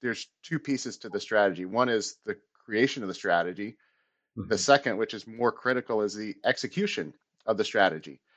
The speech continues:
Speaker 2: Mm-hmm.
Speaker 1: Uh, and what the, what forecasting can do for you as it relates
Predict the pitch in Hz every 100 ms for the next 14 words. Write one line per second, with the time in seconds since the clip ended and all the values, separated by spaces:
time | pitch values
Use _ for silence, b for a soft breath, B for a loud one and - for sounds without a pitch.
0 | _ _ 107 113 110 104 104 - - 120
1 | 117 117 113 _ _ _ _ 120 147 147
2 | 156 131 123 - 78 131 151 - - 156
3 | 147 151 131 127 135 123 123 98 107 123
4 | - 123 110 107 104 104 101 104 104 101
5 | 107 104 107 -